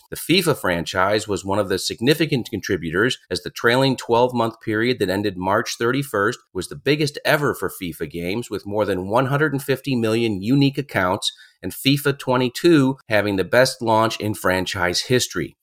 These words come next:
In total, E A games surpassed a player network of more than five hundred and eighty million unique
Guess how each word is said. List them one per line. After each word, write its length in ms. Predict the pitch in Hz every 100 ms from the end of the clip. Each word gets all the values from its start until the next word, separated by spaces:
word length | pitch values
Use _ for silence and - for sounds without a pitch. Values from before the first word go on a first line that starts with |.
| -
In 200 | 92 -
total, 560 | - 147 165 120 143
E 200 | - 120
A 120 | 117 113
games 400 | 107 104 110 -
surpassed 520 | 107 - 110 113 -
a 80 | 90
player 420 | - 120 151 147
network 480 | 123 - 101 123 113
of 140 | 95
more 200 | 104 101
than 180 | 92 85
five 460 | - - 135 151
hundred 280 | 135 139 139
and 80 | 120
eighty 200 | 120 123
million 440 | 117 117 123 131 135
unique 400 | 92 101 127